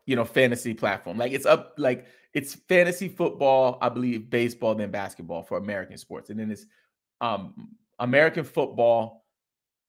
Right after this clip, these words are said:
world soccer or world football, and then cricket, I believe. I have to look that up for the next live stream. I'll try to get that for you. But, like, in fantasy football, we would never be like, "Yo,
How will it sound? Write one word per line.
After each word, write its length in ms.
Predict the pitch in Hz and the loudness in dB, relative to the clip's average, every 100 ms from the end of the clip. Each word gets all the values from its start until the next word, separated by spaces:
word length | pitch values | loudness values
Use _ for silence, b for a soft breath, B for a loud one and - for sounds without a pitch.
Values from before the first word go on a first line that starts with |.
| _ | _
world 560 | 123 135 151 151 143 - | 0 8 10 10 6 4
soccer 480 | 147 143 143 113 | 6 8 6 0
or 100 | 104 | -2
world 360 | 104 113 127 127 | 0 2 2 2
football, 520 | 107 - 95 95 95 | -8 -4 -2 -2 -2
and 120 | - 113 | -4 -4
then 120 | 110 | -4
cricket, 560 | - 202 - - - _ _ _ _ | 2 2 2 -4 -14 _ _ _ _
I 80 | 113 | -2
believe. 500 | 110 117 120 110 87 | 0 0 0 -2 -4
I 120 | 107 | -6
have 180 | 117 127 | 0 0
to 80 | 127 | 0
look 180 | 123 120 | -2 0
that 140 | 113 | -2
up 160 | 110 - | -2 -4
for 80 | 113 | -4
the 80 | 110 | -2
next 260 | 120 - - | -2 -4 -8
live 260 | 110 107 104 | -2 -2 -2
stream. 180 | 92 92 | -8 -10
I'll 60 | 95 | -6
try 180 | - | -6
to 60 | 92 | -6
get 140 | - - | -8 -12
that 160 | - | -16
for 80 | - | -18
you. 140 | - - b b b | -20 -20 b b b
But, 120 | 156 | 0
like, 220 | 165 160 - | 0 -2 -8
in 100 | 143 | -12
fantasy 420 | 170 202 214 208 | -6 -4 -4 -6
football, 400 | - 180 - 170 | -8 -8 -4 -4
we 140 | 160 180 | -4 -2
would 120 | 180 | 0
never 280 | 165 170 165 | 0 -2 -2
be 140 | 151 | -2
like, 260 | 139 123 101 | 0 0 -2
"Yo, 480 | 104 135 113 87 | 2 4 4 0